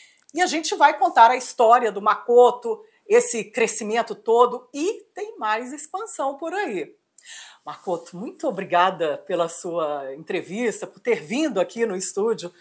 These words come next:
da Minas S A, por mais essa temporada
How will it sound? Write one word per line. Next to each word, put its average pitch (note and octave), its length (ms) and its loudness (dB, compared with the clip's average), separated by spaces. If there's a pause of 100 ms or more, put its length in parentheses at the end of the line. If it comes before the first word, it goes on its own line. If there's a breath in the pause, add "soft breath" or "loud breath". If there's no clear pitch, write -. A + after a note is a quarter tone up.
(180 soft breath)
da F#3 140 2
Minas F#3+ 300 -2
S F#3 280 2
A, G#3 280 8
por F#3 180 -8
mais G#3 380 4
essa G#3 280 -2
temporada G3+ 880 4